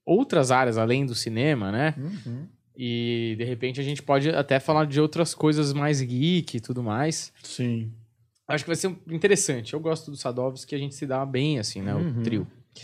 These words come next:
Speaker 1: Aí, quarta-feira, tem muito Toninho do Diabo, bichão. Que
Speaker 2: Sim.
Speaker 1: foi bastante divertido aí, eu acho que ele gostou.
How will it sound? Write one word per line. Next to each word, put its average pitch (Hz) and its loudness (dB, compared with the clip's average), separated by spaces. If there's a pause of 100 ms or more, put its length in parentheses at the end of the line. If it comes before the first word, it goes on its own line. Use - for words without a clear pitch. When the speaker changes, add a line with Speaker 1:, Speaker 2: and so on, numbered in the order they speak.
(480)
Speaker 1:
Aí, 359 6
quarta-feira, 277 6
tem 330 4
muito 359 4
Toninho 339 8
do 370 12
Diabo, 233 8
bichão. 151 4
Que 113 -4
Speaker 2:
Sim. 127 2
Speaker 1:
foi 208 6
bastante 170 2
divertido 190 0
aí, 139 4
eu 160 2
acho 127 -4
que - -10
ele 147 -6
gostou. 131 -2